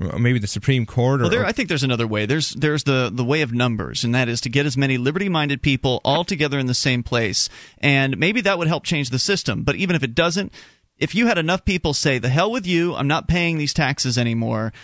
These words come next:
Speaker 2: then they can only put so many of us in jail, and they can only steal so many houses. I mean, we saw what happened with Jay Noon down in Massachusetts. He's one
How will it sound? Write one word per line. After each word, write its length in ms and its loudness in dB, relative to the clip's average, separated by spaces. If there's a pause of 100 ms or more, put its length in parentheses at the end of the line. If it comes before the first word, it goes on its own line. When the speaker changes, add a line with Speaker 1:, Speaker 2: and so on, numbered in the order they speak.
(160)
Speaker 2:
then 140 2
they 80 2
can 160 0
only 240 2
put 200 -2
so 220 0
many 200 2
of 100 0
us 180 -2
in 100 -2
jail, 320 0
and 120 -2
they 20 -2
can 180 -2
only 220 0
steal 320 0
so 160 0
many 160 -2
houses. 420 -2
I 60 -4
mean, 80 -2
we 100 0
saw 200 2
what 100 0
happened 260 -2
with 100 -2
Jay 180 2
Noon 280 0
down 220 2
in 80 0
Massachusetts. 640 -2
He's 240 0
one 560 0